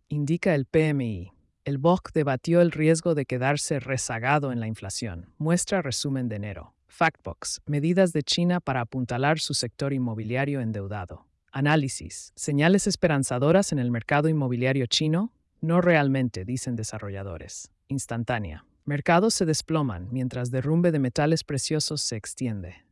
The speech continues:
La actividad fabril de Asia se expande debido a sólida demanda global. Director del F M I dice que inflación global caerá. Se necesita integración comercial. Venta masiva de oro y plata se intensifica tras aumento de márgenes por C M E.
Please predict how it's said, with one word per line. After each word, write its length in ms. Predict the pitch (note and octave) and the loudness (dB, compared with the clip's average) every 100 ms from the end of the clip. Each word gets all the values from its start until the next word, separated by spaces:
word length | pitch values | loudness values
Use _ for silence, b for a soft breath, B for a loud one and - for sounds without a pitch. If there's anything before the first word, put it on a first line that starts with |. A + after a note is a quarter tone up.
| _ | _
La 120 | - C3 | -8 -8
actividad 480 | B2 D3 C#3 D3+ | -4 -2 2 2
fabril 400 | F3 F3 D#3+ F3+ | 4 2 6 4
de 120 | D#3+ C#3+ | 6 4
Asia 300 | D#3+ - B2 | 4 0 -4
se 140 | - | -4
expande 500 | - - D#3+ D#3 G#2+ | -6 0 2 2 -2
debido 400 | G2+ A2+ C3+ C3+ | -4 -4 -4 -2
a 80 | A2+ | -2
sólida 460 | - D3 D3+ D3 | -2 0 0 0
demanda 380 | C3 A#2+ A#2 A2+ | -2 -2 -2 -4
global. 520 | G#2+ G#2+ G2+ F2+ F#2+ _ _ _ _ | -6 -8 -8 -10 -12 _ _ _ _
Director 460 | D3 C#3+ - F#3 F#3 | -2 -2 4 4 6
del 160 | F3+ | 4
F 180 | E3 - | 4 2
M 140 | D3+ | 2
I 340 | D3 D#3 D#3+ D#3+ - | 2 2 -2 -8 -6
dice 240 | E3 - | -4 -2
que 100 | F3 | -2
inflación 540 | E3 D3 C3+ - D#3+ E3 | -2 -2 -4 -2 0 0
global 400 | D3 C3+ C#3 D3 | 2 2 2 0
caerá. 580 | C3+ A#2+ B2 C#3+ A2 - - | -2 0 2 2 0 -8 -18
Se 160 | - A#2+ | -8 -6
necesita 480 | A#2 B2 - D#3 | -4 -6 -6 -2
integración 580 | C#3+ C3+ A#2 A#2 - C3+ | -2 -2 -4 -6 -4 -4
comercial. 680 | B2+ A2+ G#2 - B2 E2+ - _ _ _ | -4 -6 -6 -6 -6 -8 -12 _ _ _
Venta 280 | E3 F3 F3 | 4 6 6
masiva 420 | D#3 - G3 F#3+ | 4 2 4 6
de 140 | D#3+ | 6
oro 160 | D#3 D#3 | 6 4
y 80 | C#3+ | 2
plata 420 | D#3 D3+ - G#2 | 2 0 0 -8
se 200 | - D3 | -6 -4
intensifica 840 | C#3 C3+ C3 - C3 G3 - D#2 | -2 -2 -2 -4 -2 -2 -2 -10
tras 240 | - G#2+ - | -10 -10 -6
aumento 380 | B2 D3 D#3+ D#3 | -2 -2 0 -2
de 80 | |
márgenes 560 | C3 C#3+ D3 D3+ C3+ C3 | -2 -2 -4 -6 -6 -6
por 200 | - G#2+ | -10 -10
C 180 | - G#2+ | -8 -8
M 280 | G#2 G2+ | -6 -8
E. 100 | E2+ | -10